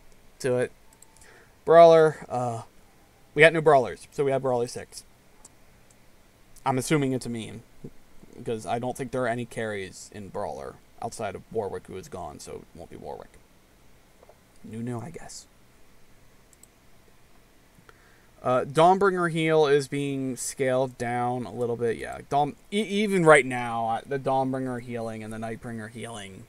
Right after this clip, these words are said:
or Nightbringer shield, I guess, is, uh, excessive, just a titch. Uh,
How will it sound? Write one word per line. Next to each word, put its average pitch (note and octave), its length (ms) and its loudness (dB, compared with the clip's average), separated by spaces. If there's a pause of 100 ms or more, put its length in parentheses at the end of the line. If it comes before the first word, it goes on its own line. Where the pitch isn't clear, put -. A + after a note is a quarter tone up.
(100)
or A2+ 80 -14
Nightbringer A2+ 400 -10
shield, G#2 380 -8
I G#2 80 -6
guess, A2 380 -8 (400)
is, A2+ 260 -6
uh, A2 300 -6 (1300)
excessive, C3 800 -6 (280)
just - 220 -10
a C3 60 -8
titch. - 500 -6 (2750)
Uh, A2+ 300 0